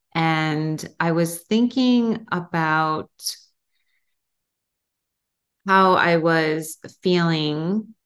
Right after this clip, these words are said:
Okay, so this is Masks Off. So I'm taking off my mask and I'm being honest. And how I noticed that I was feeling a bit of a relief.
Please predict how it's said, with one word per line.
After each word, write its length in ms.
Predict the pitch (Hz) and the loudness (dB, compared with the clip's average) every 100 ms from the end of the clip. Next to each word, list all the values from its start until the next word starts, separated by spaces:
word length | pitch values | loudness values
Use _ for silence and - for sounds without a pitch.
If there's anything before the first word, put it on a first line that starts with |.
| _ _ _ _ 165 | _ _ _ _ -10
Okay, 320 | 175 160 151 | -4 -2 -2
so 160 | 151 | -2
this 260 | 151 160 - - | -4 -4 -6 -4
is 280 | 165 160 160 | -2 -2 -2
Masks 500 | 147 160 202 - - | -2 -2 -4 -10 -6
Off. 240 | 156 - | -4 -4
So 120 | - - | -8 -10
I'm 140 | 170 | -10
taking 420 | - 160 - 185 | -8 -8 -4 -2
off 220 | 214 233 | -2 -2
my 120 | 254 226 | -2 0
mask 420 | 151 156 160 - | 0 -2 -6 -10
and 100 | 151 | -8
I'm 160 | 139 | -8
being 280 | 143 156 170 | -6 -4 0
honest. 640 | 160 139 - 180 196 - - _ _ _ _ _ _ _ _ - | 0 0 -4 -10 -12 -18 -20 _ _ _ _ _ _ _ _ -8
And 340 | 180 170 175 | 0 2 2
how 260 | 180 190 - | 2 0 0
I 720 | 180 180 175 175 175 175 - _ _ - | 2 2 4 4 2 0 -6 _ _ -2
noticed 800 | 190 196 208 277 320 - - - _ _ 196 | 2 4 4 2 0 -6 -12 -20 _ _ -6
that 120 | 185 | -2
I 140 | 175 | 0
was 280 | 165 165 - | -2 -4 -8
feeling 880 | - 175 170 165 165 160 160 160 170 - _ _ _ _ _ _ _ | -4 -2 0 -2 -2 -4 -6 -10 -14 -18 _ _ _ _ _ _ _
a 80 | 170 | -2
bit 240 | 175 160 | 2 2
of 140 | 160 151 | 2 -2
a 80 | |
relief. 580 | 147 147 143 - - - | -4 -4 -4 -6 -6 -12